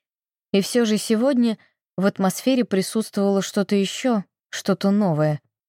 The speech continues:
Рвение и стремительность, словно Пол спускал Эви с утеса на раскаленном канате, который было невозможно удержать, и Пол смотрел на нее и снова отводил взгляд.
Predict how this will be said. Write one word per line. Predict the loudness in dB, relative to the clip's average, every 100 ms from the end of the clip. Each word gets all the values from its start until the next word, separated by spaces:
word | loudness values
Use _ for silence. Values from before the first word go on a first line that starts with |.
| _ _ _ _
Рвение | -2 0 2 2 2 2
и | 0
стремительность, | -2 0 2 0 0 -2 -2 -4 -12 _ _ _ _ -8
словно | 0 2 2 0
Пол | 0 0
спускал | -2 -4 -4 0 0 0 0
Эви | 0 0
с | 0
утеса | -4 -2 -2 -2 0
на | 0
раскаленном | 0 -2 0 2 2 0 0
канате, | 0 0 0 -2 -6 -10 _ _
который | -2 2 2 2
было | 2 2
невозможно | 2 0 0 0 0 0 0
удержать, | 0 0 0 -2 -2 -12 _ -4
и | -2
Пол | 0 0 0
смотрел | 0 -2 0 0 2
на | 2
нее | 2 2 0
и | 0
снова | -2 0 0
отводил | -2 -2 -2 0 -2
взгляд. | -2 -2 0 -2 -6